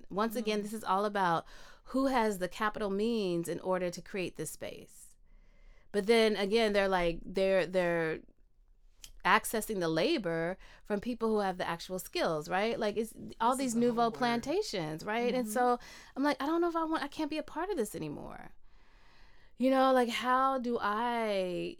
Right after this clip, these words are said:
Speaker 1: share, especially, I mean, the beautiful thing about all the Zooming and being online is that you can do it yourself. I don't need to be in a brick and mortar.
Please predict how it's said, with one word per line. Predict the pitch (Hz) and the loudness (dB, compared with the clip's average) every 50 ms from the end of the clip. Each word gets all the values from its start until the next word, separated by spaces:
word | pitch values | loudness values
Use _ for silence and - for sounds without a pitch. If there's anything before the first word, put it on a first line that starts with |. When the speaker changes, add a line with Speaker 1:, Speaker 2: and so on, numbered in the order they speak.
| - | -14
Speaker 1:
share, | - - - - - - 240 226 254 262 254 220 | -10 -8 -6 -4 -2 0 0 0 2 2 2 2
especially, | - 202 - - - 233 247 330 - - 349 285 233 190 175 160 156 - | 0 0 -2 -4 -4 -4 -4 -4 -4 -6 -4 -4 -2 -2 -2 -2 -4 -2
I | - | -2
mean, | 196 214 214 214 | -2 0 0 -2
the | 208 | -2
beautiful | 185 208 233 240 240 - 233 | -4 -4 -4 -4 -4 -4 -6
thing | 214 - 214 208 | -4 -4 -4 -4
about | 190 190 185 175 170 - - - | -4 -2 -2 -2 -2 -2 -4 -4
all | 180 180 180 | -4 -4 -2
the | 180 175 160 | -2 -4 -4
Zooming | 147 151 180 214 240 240 214 185 | -2 -2 -2 -2 -2 -2 -2 -2
and | 170 170 | -2 -2
being | 170 175 175 170 | -2 -2 -4 -2
online | 165 170 170 180 208 247 285 285 269 | -2 -4 -2 -2 -2 -2 -2 -2 -2
is | 233 202 | -2 -2
that | 196 180 175 - - | -2 -4 -4 -4 -6
you | 254 294 | -8 -6
can | - 269 233 202 180 | -4 -4 -4 -4 -2
do | 170 190 190 | -4 -4 -4
it | 190 - | -4 -4
yourself. | - 160 151 - - 294 285 190 139 - | -6 -6 -6 -4 -4 0 0 0 0 -2
I | - - 214 | -2 -2 -2
don't | 269 285 254 | -2 -2 -2
need | 240 254 285 277 | -2 -2 -2 -4
to | - 233 | -4 -6
be | 220 | -4
in | 202 190 | -4 -4
a | 170 | -4
brick | 165 175 165 - | -6 -6 -8 -6
and | 151 151 | -6 -6
mortar. | 147 143 135 - - - - - | -6 -6 -6 -8 -10 -12 -16 -18